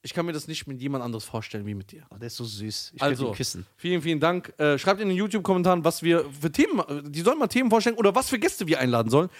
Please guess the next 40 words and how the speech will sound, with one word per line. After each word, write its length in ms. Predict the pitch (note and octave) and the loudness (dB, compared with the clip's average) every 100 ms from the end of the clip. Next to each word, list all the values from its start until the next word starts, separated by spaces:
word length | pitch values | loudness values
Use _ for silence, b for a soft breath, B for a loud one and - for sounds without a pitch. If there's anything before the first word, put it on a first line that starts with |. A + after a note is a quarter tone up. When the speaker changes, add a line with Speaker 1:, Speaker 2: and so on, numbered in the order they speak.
| C3+ | 2
Speaker 2:
Ja. 60 | C3+ | 6
Speaker 1:
Aber 140 | G#3 | 6
bitte 220 | G3 G3+ | 4 0
nicht 160 | G#3+ G3 | 0 0
mit 100 | F#3+ | 0
so 100 | D#3+ | 0
typischen 460 | - F3+ D#3 C#3 C#3+ | 2 -2 0 -2 2
Leuten, 280 | C#3 D3+ C3 | 2 2 -4
die 80 | |
man 320 | C3 C3 B2 B2 | 0 0 0 0
Speaker 2:
Ja. 60 | D#3+ | 2
Speaker 1:
bei 160 | D3+ B2+ | 2 2
irgendwo, 440 | C3+ B2 B2 A#2+ | -2 0 -2 0
Speaker 2:
Keine 240 | G3+ B3 B3+ | 2 4 4
Speaker 1:
äh, 40 | |
Speaker 2:
YouTuber, 300 | C4 A#3+ A3+ | 2 2 2
keine 260 | G3+ G#3+ F#3 | 2 2 4
Rapper. 340 | F3 C#3 A2 | 2 2 0
Speaker 1:
Ja. 320 | B2 C3 G2 G2 _ _ _ _ | 2 2 2 -4 _ _ _ _
So, 220 | B2+ A#2 | -4 -2
sondern 380 | G2+ D#3+ F#3 F3 - _ _ | 0 2 2 0 -8 _ _
Leute, 400 | D3+ G#3+ G3+ F#3+ | 0 0 4 0
die 160 | E3+ D3+ - | 0 -6 -6
cool 140 | B2 | -6
sind. 180 | G2 F2+ | -6 -10
Speaker 2:
Ja. 200 | C#3+ C#3+ - B B | -8 -8 -10 B B
Speaker 1:
Also, 200 | E3 D#3+ C#3+ | -2 2 0
meine 400 | C3 C#3+ F#3+ F#3+ | -2 0 2 4
Damen 140 | F3 | 2
und 60 | D#3+ | 2
Herren, 240 | F3+ - - | 0 -2 -6
ich 160 | F3+ | -2
bin 100 | - | 0
raus. 360 | E3 D#3+ A3+ - | 4 4 4 -2
Nisa, 380 | B2+ C#3+ C#3+ D#3+ | -2 0 2 2
du 80 | C#3 | 0
hast 100 | C3+ | -2
das 80 | B2 | -4
letzte 240 | A2+ G#2 | -6 -6
Wort. 280 | G2 E2+ | -12 -12